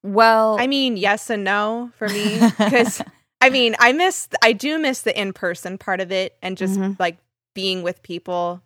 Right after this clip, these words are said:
Speaker 2: but I also don't miss, uh, driving to places, faraway
Speaker 1: <laughs>
Speaker 2: places. It's nice to just be in my pajamas and do a session sometimes. That's just me personally, though.
Speaker 1: Honestly, I,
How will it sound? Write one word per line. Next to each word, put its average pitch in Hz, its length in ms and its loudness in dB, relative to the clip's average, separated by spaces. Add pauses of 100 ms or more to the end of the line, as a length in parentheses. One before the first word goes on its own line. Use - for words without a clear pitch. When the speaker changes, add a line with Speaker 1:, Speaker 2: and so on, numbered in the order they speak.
(140)
Speaker 2:
but 196 80 2
I 190 140 4
also 185 580 -2 (380)
don't 185 240 -6
miss, 180 420 -10
uh, 160 380 -2
driving 175 420 -2
to - 100 -16
places, 180 800 -12 (380)
faraway 196 280 6
Speaker 1:
<laughs> 233 140 4
Speaker 2:
places. 180 560 -6 (220)
It's 233 180 0
nice 294 280 0
to - 100 0
just 190 260 -4 (460)
be 226 260 -2
in 220 180 0
my 190 220 2
pajamas 170 640 -6
and 170 160 -8
do 175 140 -8
a 170 80 -6
session 170 340 -12
sometimes. 160 580 -12
That's 226 200 -4
just 269 160 -14
me 185 100 -8
personally, 170 460 -12
though. 156 200 -6
Speaker 1:
Honestly, 247 560 4
I, 262 680 4